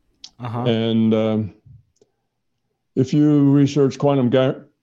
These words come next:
Speaker 2: if you just put, uh, quantum gravity research on, on the Google, you'll get them. And the guy who runs that is, is Clee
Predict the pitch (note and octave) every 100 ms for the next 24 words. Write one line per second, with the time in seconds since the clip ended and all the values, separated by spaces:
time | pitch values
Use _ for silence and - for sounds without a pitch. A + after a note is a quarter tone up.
0 | _ - - C#3 C3+ C#3 D3+ C#3 - B2
1 | A#2+ C3+ C#3 B2+ A#2+ B2+ C3+ A#2+ A2+ F#2+
2 | - _ _ _ _ _ _ _ _ _
3 | - F3 C3+ C3 A#2 A2 - A2+ A2+ -
4 | B2 A#2 A2 C3 A2+ G#2+ G#2 A2+ A#2 A2+
5 | C3 - A2 G2 G2+ A2 - _ _ _
6 | - A2+ A2+ B2 C#3 C#3+ C3+ C3 B2 C#3
7 | D3+ B2+ A2+ A2 G#2+ - - - A#2 A2+
8 | - - D#3+ E3+ F3